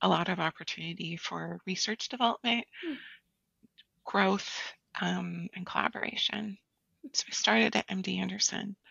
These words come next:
Speaker 1: Um, and then when we moved to Seattle, I worked at Fred Hutch as a project coordinator on a,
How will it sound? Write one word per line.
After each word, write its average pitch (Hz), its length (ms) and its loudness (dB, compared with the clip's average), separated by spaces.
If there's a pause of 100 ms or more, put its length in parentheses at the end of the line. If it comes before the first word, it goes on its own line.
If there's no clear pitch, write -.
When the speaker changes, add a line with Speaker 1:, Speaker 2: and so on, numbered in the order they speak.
(840)
Speaker 1:
Um, 185 320 2
and 214 100 2
then 214 80 4
when 214 120 2
we 202 100 2
moved 190 220 -2
to - 100 -4
Seattle, 190 600 2
I 185 100 -2
worked 185 200 -4
at - 140 -2
Fred 196 200 -4
Hutch - 540 2 (560)
as - 100 -12
a 233 60 -8
project 208 460 0
coordinator 196 640 0 (100)
on 170 200 -2
a, 180 440 0